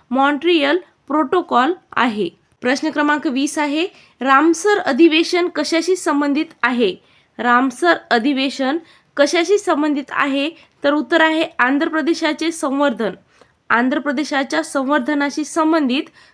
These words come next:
रामसर अधिवेशन आहे. प्रश्न क्रमांक एकवीस आहे, स्कॉटहोम परिषद कधी झाली? स्कॉटहोम परिषद कधी झाली? तर उत्तर आहे एकोणीसशे बारा मध्ये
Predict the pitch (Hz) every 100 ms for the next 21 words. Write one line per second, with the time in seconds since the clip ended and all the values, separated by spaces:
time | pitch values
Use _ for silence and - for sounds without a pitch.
0 | - 262 277 320 311 381 - 262 254 285
1 | 277 254 262 359 - _ - 254 233 175
2 | - _ - 262 311 339 320 302 302 -
3 | 262 269 247 302 330 294 294 311 403 _
4 | _ - - - 302 349 359 392 403 381
5 | 320 330 - 302 320 - _ - 285 254
6 | 339 277 220 190 - _ _ _ - -
7 | 262 277 294 302 294 277 262 294 285 277
8 | - 254 311 302 269 277 277 - 247 -
9 | 285 302 302 - 247 294 311 302 285 311
10 | 370 - - 233 233 247 254 247 247 226
11 | 269